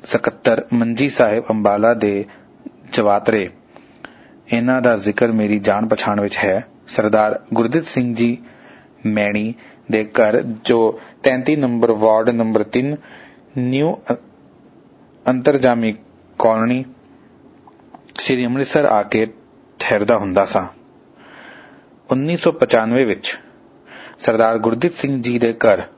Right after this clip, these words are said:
ਸ਼ਾਮ ਨੂੰ ਜਦ ਸਤਸੰਗ ਦੇ ਬਚਨ ਬਿਲਾਸ ਹੋ ਰਹੇ ਸਨ, ਤਾਂ ਅਚਾਨਕ ਸਤਨਾਮ ਸਿੰਘ ਜੀ ਜਿਨ੍ਹਾਂ ਦੇ ਸਰਦਾਰ ਗੁਰਦਿੱਤ ਸਿੰਘ ਜੀ ਮਾਸੜ ਲੱਗਦੇ ਹਨ,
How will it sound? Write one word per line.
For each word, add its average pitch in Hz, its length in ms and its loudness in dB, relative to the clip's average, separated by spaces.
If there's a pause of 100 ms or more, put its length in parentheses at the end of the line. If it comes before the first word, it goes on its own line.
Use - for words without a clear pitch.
(120)
ਸ਼ਾਮ 123 400 0
ਨੂੰ 139 220 -2
ਜਦ 117 180 0
ਸਤਸੰਗ 143 540 -2
ਦੇ 127 140 0
ਬਚਨ 113 360 0
ਬਿਲਾਸ 107 400 0
ਹੋ 113 120 2
ਰਹੇ 104 200 2
ਸਨ, 104 240 0 (840)
ਤਾਂ 117 300 2
ਅਚਾਨਕ 120 380 0
ਸਤਨਾਮ 117 440 0
ਸਿੰਘ 117 240 -2
ਜੀ 101 220 -2 (460)
ਜਿਨ੍ਹਾਂ 120 340 0
ਦੇ 104 400 0
ਸਰਦਾਰ 104 420 2
ਗੁਰਦਿੱਤ 104 340 0
ਸਿੰਘ 123 320 -4
ਜੀ 110 280 -2 (680)
ਮਾਸੜ 104 420 0
ਲੱਗਦੇ 107 360 0
ਹਨ, 98 280 -4